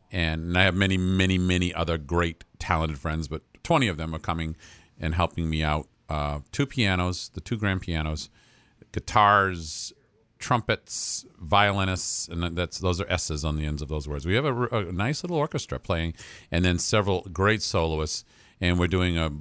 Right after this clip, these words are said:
full-out Christmas show this Saturday night. Again, doors open at six thirty for a little bit of pre-show happy hour, and then we, um,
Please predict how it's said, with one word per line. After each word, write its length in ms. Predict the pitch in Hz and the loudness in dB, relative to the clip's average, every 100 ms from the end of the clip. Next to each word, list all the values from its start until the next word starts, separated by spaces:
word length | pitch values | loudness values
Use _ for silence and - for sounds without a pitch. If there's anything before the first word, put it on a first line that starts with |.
| 78 _ - | -14 _ -8
full-out 500 | - 110 104 92 - | 0 4 4 2 -2
Christmas 360 | 101 - 90 | -6 -4 -6
show 560 | - - 80 80 78 78 | -4 0 0 2 -2 -6
this 280 | - 85 117 | -6 -2 0
Saturday 460 | - 110 98 98 95 | 0 0 0 0 -2
night. 300 | 78 80 - _ _ _ _ _ | -2 -4 -8 _ _ _ _ _
Again, 380 | - 85 87 87 | -2 2 2 4
doors 260 | 82 85 | 2 2
open 240 | 87 - 82 | -2 -4 -6
at 80 | 76 | -4
six 280 | 80 - | -6 -6
thirty 380 | - 113 117 113 | 0 2 2 0
for 680 | 104 - - 85 85 80 80 | -4 -10 -4 0 0 0 -2
a 100 | 80 | -4
little 220 | 82 82 | -4 -4
bit 160 | 80 82 | -4 -4
of 220 | 80 76 _ _ | -4 -8 _ _
pre-show 640 | - 104 82 - 90 87 80 | -4 -2 0 0 2 2 0
happy 420 | 95 95 - 101 | 0 0 0 0
hour, 340 | 98 101 113 117 - - - | 2 4 2 -2 -12 -20 -8
and 220 | 82 85 | -2 0
then 280 | 87 85 85 | 2 2 2
we, 320 | 82 82 82 | 0 0 0
um, 320 | 80 78 76 | 0 0 -2